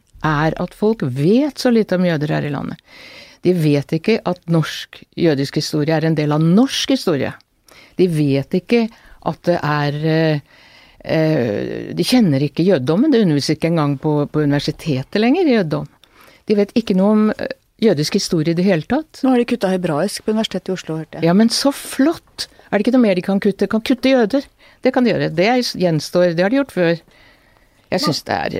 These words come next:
Speaker 1: det er virkelig, det er virkelig, og det går så stille for seg. Det går så stille for seg.
Speaker 2: Eh, mange har jo reist til Israel og U S A, særlig fra Frankrike. Kjenner du til mange som har reist fra Norge?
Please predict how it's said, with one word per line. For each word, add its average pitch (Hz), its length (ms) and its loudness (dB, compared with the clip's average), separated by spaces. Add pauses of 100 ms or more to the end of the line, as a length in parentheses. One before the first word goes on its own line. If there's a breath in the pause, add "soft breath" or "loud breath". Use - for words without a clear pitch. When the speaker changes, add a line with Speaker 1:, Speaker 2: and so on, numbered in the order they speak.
(300)
Speaker 1:
det - 100 -6
er 147 60 0
virkelig, 165 460 2 (340)
det 160 100 0
er 131 240 -2
virkelig, 233 520 0 (360 loud breath)
og 214 80 2
det 240 80 4
går 233 140 2
så 262 100 -4
stille 247 680 2
for 254 120 0
seg. - 200 -4 (580 soft breath)
Det 185 100 0
går 160 220 0
så 220 80 0
stille 208 400 0
for 180 160 0
seg. 214 220 -6 (960 loud breath)
Speaker 2:
Eh, 240 180 2
mange 240 240 4
har 208 140 2
jo 208 80 4
reist 175 320 -2
til 180 340 -2
Israel 170 540 -2
og 170 80 -2
U 165 80 -2
S - 80 -14
A, 175 80 -2
særlig 156 300 -4
fra 156 260 -4
Frankrike. - 580 -6
Kjenner 226 220 0
du 170 80 -2
til 190 80 0
mange 160 180 0
som 156 140 -6
har 156 80 -6
reist 151 240 -8
fra 151 240 -8
Norge? 151 320 -6